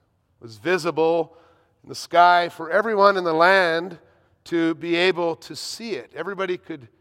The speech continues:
see the message without any distinction. And the great size of the scroll reveals that God had a very important and very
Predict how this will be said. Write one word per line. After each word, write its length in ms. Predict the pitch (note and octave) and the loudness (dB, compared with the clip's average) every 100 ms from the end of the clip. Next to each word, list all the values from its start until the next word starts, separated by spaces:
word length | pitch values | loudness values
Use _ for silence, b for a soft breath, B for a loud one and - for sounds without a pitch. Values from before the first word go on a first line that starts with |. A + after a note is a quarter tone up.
| _ | _
see 340 | _ - G3+ G3+ | _ -18 -12 -10
the 100 | D#3+ | -8
message 500 | D#3 E3+ - F#3 D3 | -4 -6 -6 -10 -10
without 320 | D#3 E3+ E3+ | -6 -4 -2
any 180 | E3+ F3 | -4 -6
distinction. 600 | D#3+ D#3 - G#3 - B2+ A#2+ _ _ _ _ _ _ _ _ _ | -10 -14 -14 -14 -16 -20 _ _ _ _ _ _ _ _ _ _
And 80 | D#3+ | -4
the 60 | |
great 280 | E3+ G#3+ G#3+ | 0 0 -2
size 640 | - F#3+ G#3 A#3 A3+ G3+ F#3+ | -4 4 6 6 4 -4 -12
of 100 | D#3+ | -14
the 80 | |
scroll 480 | E3+ - F#3+ G3+ G#3 | -14 -8 -2 0 0
reveals 540 | F3+ E3 G3+ G#3+ G3+ D3+ | -2 -2 0 2 0 -4
that 180 | F#3 | -6
God 320 | F3 F#3+ G3+ F#3 | 2 4 4 2
had 160 | F3+ | 0
a 60 | E3+ | -4
very 440 | C#3 G3 G3+ F#3+ - B B | -4 0 0 0 -4 B B
important 960 | E3+ D3+ - G#3+ B3+ - F3 C#3 B2 D#3+ | -16 -14 -2 2 2 0 -10 -10 -12 -12
and 180 | D#3 | -10
very 320 | D3+ F#3 F3 | -4 0 -2